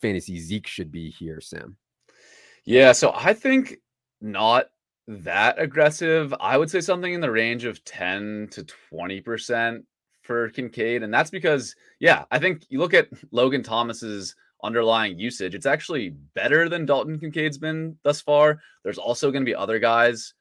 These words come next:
Speaker 2: likely available on waivers in your league, like Trey McBride, Jake Ferguson, maybe Michael Mayer, maybe. And I do like Kincaid better than all these guys. I'm not saying that he's not my preferred target of the bunch, but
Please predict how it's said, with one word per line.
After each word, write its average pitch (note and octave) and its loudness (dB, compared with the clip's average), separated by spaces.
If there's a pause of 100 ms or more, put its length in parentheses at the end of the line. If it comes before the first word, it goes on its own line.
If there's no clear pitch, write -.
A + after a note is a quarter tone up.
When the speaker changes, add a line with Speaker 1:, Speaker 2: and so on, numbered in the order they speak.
(140)
Speaker 2:
likely A2+ 0
available G#2+ 2
on G#2+ 0
waivers G#2 -4
in A2 -12
your G#2 -8
league, G#2 -8
like E2 -6
Trey G2+ -4
McBride, F#2 -6 (440)
Jake F#2+ -6
Ferguson, F#2+ -8
maybe F2+ -8
Michael F#2+ -6
Mayer, F#2 -4
maybe. F#2 -8 (200)
And B2 -2
I B2+ 2
do E3 -4
like D#3+ 4
Kincaid A2 -6
better F#2+ -4
than A#2+ 0
all B2 4
these B2+ 0
guys. C3 4
I'm G2+ -8
not G2 -6
saying G2+ -6 (260)
that G2 0
he's F2 -14
not F#2+ -8
my G2 -6
preferred F#2 -6
target F2 -8
of A2 -4
the C3 -8
bunch, C3 0
but G2+ 0